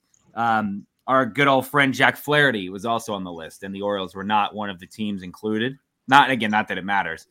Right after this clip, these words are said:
I don't think anybody really wants him back. Um, but he, did you guys see his Instagram tonight?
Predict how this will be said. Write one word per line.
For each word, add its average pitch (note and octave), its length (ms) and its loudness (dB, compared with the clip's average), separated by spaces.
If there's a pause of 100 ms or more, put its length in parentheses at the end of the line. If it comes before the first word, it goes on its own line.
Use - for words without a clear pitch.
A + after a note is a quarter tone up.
(220)
I G#2+ 60 -8
don't G#2 100 -4
think G2 100 -6
anybody F2+ 440 -8 (180)
really F#2 320 -18 (100)
wants F#2 300 -16
him A2 140 -8
back. B2 280 0 (280)
Um, A#2+ 400 6 (420)
but C3 320 4 (140)
he, D3 200 0
did B2 240 -2
you D3+ 100 2
guys G3 220 8
see F#3+ 200 2
his F3+ 340 0
Instagram E3+ 680 0
tonight? E3+ 420 2